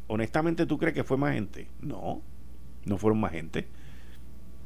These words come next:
Lo que pasa es que los números dicen que fue más gente,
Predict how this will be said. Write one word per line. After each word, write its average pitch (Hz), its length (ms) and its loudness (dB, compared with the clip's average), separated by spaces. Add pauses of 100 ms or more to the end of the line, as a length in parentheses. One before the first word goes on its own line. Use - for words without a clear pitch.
(680)
Lo 139 180 12
que 120 100 10
pasa 120 360 10
es 185 120 6
que 170 120 4
los 123 200 4
números 139 460 4
dicen 170 320 2
que 113 120 2
fue 113 140 0
más 95 140 0
gente, - 340 0